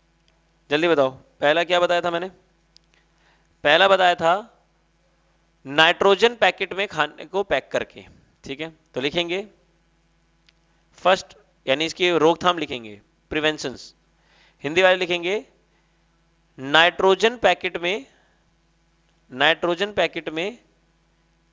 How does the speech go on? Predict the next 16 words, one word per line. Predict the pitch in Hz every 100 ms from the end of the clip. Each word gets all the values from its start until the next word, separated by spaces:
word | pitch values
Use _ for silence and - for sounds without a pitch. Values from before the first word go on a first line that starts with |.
| _ -
पैक | 180 220 -
कर, | 165 - - -
चिप्स | 208 -
को | - 202
पैक | - 185 -
करके, | 156 147 139 170 226 _ _ _ _ _ _ _ _ _
चिप्स | - 208 -
को | - 190
पैक | 190 175 175
करके | 160 147 147 180 220 _ _ _ _ _ _ _ _ _
खराब | - 151 185 175
होने | 147 139
से | 190
बचा | 156 131 113
सकते | 107 - -
हैं, | 95